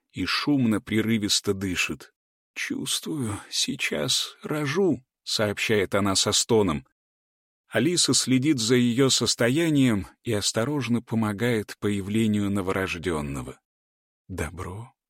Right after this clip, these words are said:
пожаловать, новый Диггер». Все его тельце покрыто мягким черным пушком. Он уже оснащен осязательными вибриссами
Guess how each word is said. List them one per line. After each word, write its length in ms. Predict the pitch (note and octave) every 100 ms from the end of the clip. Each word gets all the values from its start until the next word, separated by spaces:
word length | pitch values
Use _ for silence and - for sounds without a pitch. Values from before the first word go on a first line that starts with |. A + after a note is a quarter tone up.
| -
пожаловать, 880 | G#2+ G2 A#2 B2+ B2+ G2 - - -
новый 440 | G2+ G2 F#2 F2
Диггер». 600 | E2+ E2 A2 - F#2+ D#2+ - _ _ _ _ _ _ _ _ _
Все 360 | - - D#3
его 260 | D3+ C3+ A#2+
тельце 680 | A2+ D#3+ D#3 B2+ - B2 A2 _ _ _ _
покрыто 500 | - F#2 - D#3 C3
мягким 640 | A2+ A#2+ C#3+ C3 - A#2 A2
черным 540 | - C3+ B2 A2+ G#2
пушком. 760 | - A#2+ - - E2+ D#2 B1 - _ _ -
Он 160 | A2
уже 260 | G#2+ G2 F#2+
оснащен 600 | F2+ F#2 F2+ - A#2 A2+
осязательными 840 | F#2 G2 G2 G#2 G2+ G2 F#2+ F#2+ -
вибриссами 840 | G2 G#2+ G2+ D3 C3+ - G#2 E2